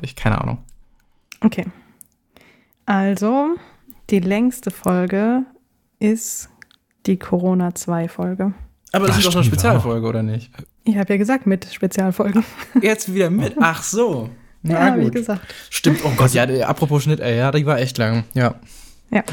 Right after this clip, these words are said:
Speaker 3: Ja,
Speaker 2: also
Speaker 3: übrigens, äh, ich hatte noch mal
Speaker 2: Folge
Speaker 3: geguckt, wer,
Speaker 2: vierzig.
Speaker 3: ich hatte damals in den Text einfach reingeschrieben, dass Russland die längste Folge verdient. Das stimmt, äh, erstens nicht wegen, äh, wegen dieser Corona-zwei-Folge.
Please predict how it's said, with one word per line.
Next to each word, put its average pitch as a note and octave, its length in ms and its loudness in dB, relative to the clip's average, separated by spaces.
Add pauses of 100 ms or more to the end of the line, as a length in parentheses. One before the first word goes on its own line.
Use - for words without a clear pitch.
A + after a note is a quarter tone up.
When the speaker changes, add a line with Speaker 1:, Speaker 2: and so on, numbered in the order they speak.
(140)
Speaker 3:
Ja, G3+ 80 6
Speaker 2:
also G3 160 4
Speaker 3:
übrigens, F#3+ 160 2
äh, D#3+ 120 2
ich C3+ 100 2
hatte E3 60 2
noch D3+ 100 2
mal C#3+ 80 2
Speaker 2:
Folge F#3+ 160 2
Speaker 3:
geguckt, E3+ 100 -2
wer, B2+ 200 2
Speaker 2:
vierzig. C#3+ 160 -2
Speaker 3:
ich G#2+ 60 -2
hatte D3 140 2
damals C#3 240 0
in D3 80 0
den C3 140 2
Text - 240 -2
einfach A#2 140 -2
reingeschrieben, B2 340 0
dass A#2+ 160 0
Russland C3 260 0
die A#2 60 0
längste B2 200 2
Folge C#3+ 200 0
verdient. A#2 200 2
Das A2+ 100 0
stimmt, D3+ 220 0
äh, C3 120 -6
erstens C#3 320 0
nicht C#3 180 0
wegen, C3 300 0
äh, A#2 240 -2
wegen A#2 140 2
dieser A#2+ 200 2
Corona-zwei-Folge. B2 800 0